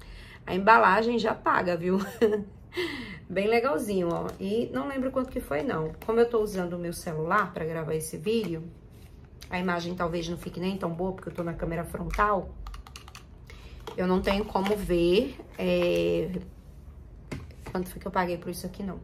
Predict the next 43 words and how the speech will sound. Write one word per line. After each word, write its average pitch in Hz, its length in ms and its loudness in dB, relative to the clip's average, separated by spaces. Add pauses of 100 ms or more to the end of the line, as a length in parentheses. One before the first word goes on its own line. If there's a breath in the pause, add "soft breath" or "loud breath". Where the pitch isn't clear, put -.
(220)
tá? - 280 4 (500 loud breath)
Aí, 214 640 4 (240 loud breath)
chegou 196 300 2
uma 220 60 -2
coisinha 220 340 6
muito 220 400 2
fofinha 202 360 -2
que 196 100 -4
eu 202 40 0
não 196 80 0
imaginei 240 400 0
que 208 80 -8
fosse - 200 -4
tão 247 140 2
mini 220 460 0
assim, 208 300 -2
mas 196 180 0
eu 214 80 6
gostei 285 680 -6
que - 100 -2
é 175 40 2
mini, 165 360 -4 (320 loud breath)
porque 190 240 -6
dá 190 180 0
pra 208 140 -4
eu 202 40 -4
carregar 202 360 -2
na 202 80 -2
minha 202 180 -2
necessaire. 196 600 -4 (800 loud breath)
Porém, 262 840 6
eu 208 140 2
vou 220 100 4
ter 233 140 4
que 233 80 -2
saber 240 260 2
se 247 360 -4
isso - 300 -4
aqui 254 560 -4 (640 loud breath)
vai 240 260 4
ser 254 220 2
da 240 140 2
minha 240 320 2